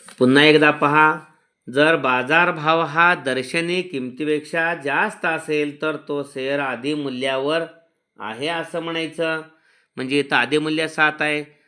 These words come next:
म्हणून दहा अधिक सात बरोबर सतरा बाजारभाव आहे. ओके,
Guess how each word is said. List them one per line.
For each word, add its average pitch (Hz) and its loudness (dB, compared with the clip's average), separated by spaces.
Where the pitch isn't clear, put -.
म्हणून 143 -4
दहा 135 0
अधिक 139 -2
सात 135 -2
बरोबर 131 -6
सतरा 131 -6
बाजारभाव 120 -4
आहे. 110 -8
ओके, 185 -4